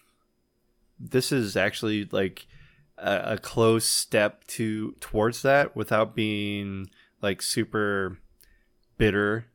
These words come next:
but also not really overly s-, juicy, if you will. It's a, a great flavor.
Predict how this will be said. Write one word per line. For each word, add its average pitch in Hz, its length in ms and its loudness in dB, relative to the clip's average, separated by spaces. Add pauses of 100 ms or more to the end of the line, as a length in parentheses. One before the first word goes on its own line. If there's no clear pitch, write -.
(1040)
but 107 100 2
also 101 600 2
not 98 300 0
really 98 340 2
overly 98 460 2
s-, - 520 -2 (320)
juicy, 98 460 -2
if - 140 -16
you - 100 -8
will. 52 200 -8 (920)
It's 87 100 -14
a, 82 300 -8 (340)
a 98 60 -4
great 131 280 4
flavor. 113 600 2